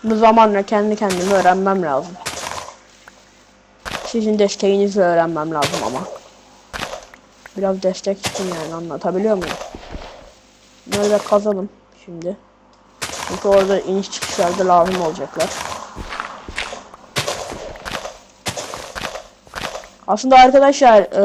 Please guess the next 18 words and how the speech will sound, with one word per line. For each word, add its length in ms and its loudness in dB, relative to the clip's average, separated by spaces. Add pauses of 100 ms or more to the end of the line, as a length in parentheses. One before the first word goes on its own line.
e, 40 0
survival'da 720 8
yatak 400 4
bulmadan 580 4 (560)
o 100 0
şekilde 440 0
kanyon 460 4
tarzı 340 6
yerlere 360 6
inmeyin. 400 0
Ölürseniz 520 2
tekrar 380 2
eşyalarınızı 760 0
bulamazsınız. 720 0 (840)
Baştan 440 4
başlamak 480 2
zorunda 320 0
kalırsınız. 760 -4